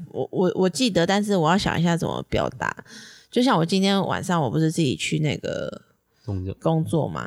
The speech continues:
Speaker 2: 对。
Speaker 1: 对，今天晚上我去工作，然后大发在家顾小孩这样，就是去带社团这样。
Speaker 2: 对。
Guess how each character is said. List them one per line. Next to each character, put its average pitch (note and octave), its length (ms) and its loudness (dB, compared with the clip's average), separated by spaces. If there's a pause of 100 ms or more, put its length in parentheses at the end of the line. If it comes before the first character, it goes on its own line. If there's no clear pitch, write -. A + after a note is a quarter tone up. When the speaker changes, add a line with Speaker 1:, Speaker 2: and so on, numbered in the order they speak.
(140)
Speaker 2:
对。 F2 200 -4 (100)
Speaker 1:
对， B2 200 -2
今 E3+ 220 -2
天 F3+ 120 2
晚 D3+ 140 0
上 E3+ 140 2
我 D#3 40 2
去 D#3 140 -2
工 C#3+ 240 -2
作， D#3+ 160 0
然 C3+ 100 0
后 D#3 140 2 (300)
大 D#3 160 -2
发 D#3 160 0
在 D#3 120 0
家 D3+ 160 0
顾 D3+ 200 -2
小 - 160 -4
孩 - 320 -14
这 - 80 -10
样， - 100 -10
就 - 180 -2
是 F3 160 2
去 E3 160 0
带 D#3+ 160 -2
社 - 220 -4
团 - 180 -10 (120)
这 - 100 -14
样。 - 140 -14 (180)
Speaker 2:
对。 F2+ 240 0